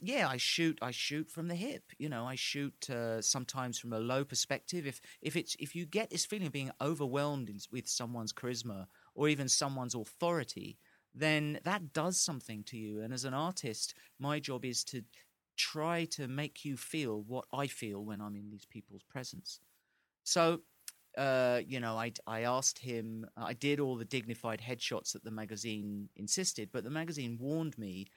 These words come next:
that for their greatest cover they ever had, I mean, in their eighty-year history, it was the first time I think they may have got the president. So, um, it was a big deal for them. And I think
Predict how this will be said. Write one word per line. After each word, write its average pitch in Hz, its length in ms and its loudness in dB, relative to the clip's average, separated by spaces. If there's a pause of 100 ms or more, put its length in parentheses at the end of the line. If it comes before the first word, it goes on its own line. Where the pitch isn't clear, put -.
(140)
that - 140 -6
for - 120 -6
their 110 180 2
greatest 123 600 0
cover 117 300 -2
they 104 180 0
ever 107 220 0
had, 101 420 -2
I - 20 -4
mean, 104 220 -4 (280)
in 123 120 -4
their 120 140 2
eighty-year 120 380 0
history, 95 480 -6
it - 60 -10
was 110 80 -12
the 117 80 -8
first 113 320 -4
time 104 260 -8
I 104 100 -6 (180)
think 123 220 -6
they 92 100 -6
may 101 140 -4
have 95 120 -6
got - 160 -8
the - 80 -20
president. - 540 -6 (500)
So, 120 420 2
um, 117 280 0
it - 60 -4
was 127 100 -6
a 135 40 -8
big 139 200 -2
deal 151 240 4
for - 160 -4
them. 98 300 -6 (840)
And 131 200 2
I 117 100 2
think 117 260 -4